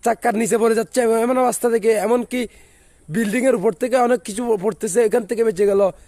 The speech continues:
এর এই অল্পের জন্য বেঁচে গেল। তখন আল্লাহ বাঁচালো কে? আল্লাহ। মারল কে? অমুক। তাই এই ধরনের চিন্তা চেতনা থেকে দূরে থাকুন। হায়াত, মত, রিজিক, দৌলত, সেগুলো মা-, আলিক-, মালিকের হাতে। ইনশাল্লাহ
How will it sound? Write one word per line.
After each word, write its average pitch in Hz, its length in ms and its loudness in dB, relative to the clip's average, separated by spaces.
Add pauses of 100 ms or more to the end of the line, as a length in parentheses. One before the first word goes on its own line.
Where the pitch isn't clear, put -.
(120)
এর 247 120 2
এই 262 140 2
অল্পের 220 280 0
জন্য 208 220 0
বেঁচে 190 220 -2
গেল। 180 260 0 (600)
তখন 220 260 0
আল্লাহ 190 460 -2
বাঁচালো 208 380 -2
কে? 277 160 -2 (200)
আল্লাহ। 147 360 -2 (380)
মারল 214 380 0
কে? 302 140 -6 (180)
অমুক। 165 280 -6 (1040)
তাই 160 340 -4 (200)
এই - 100 -6
ধরনের 196 340 -2
চিন্তা 180 300 -6
চেতনা 165 300 -6
থেকে 185 200 -4
দূরে 208 180 -2
থাকুন। 277 340 -4 (420)
হায়াত, 214 420 -2
মত, 202 380 -2
রিজিক, 170 400 -8
দৌলত, 170 300 -2 (120)
সেগুলো 190 280 -6
মা-, 180 200 -4
আলিক-, 156 360 -6
মালিকের 180 400 -6
হাতে। 285 280 -4 (400)
ইনশাল্লাহ 170 440 -4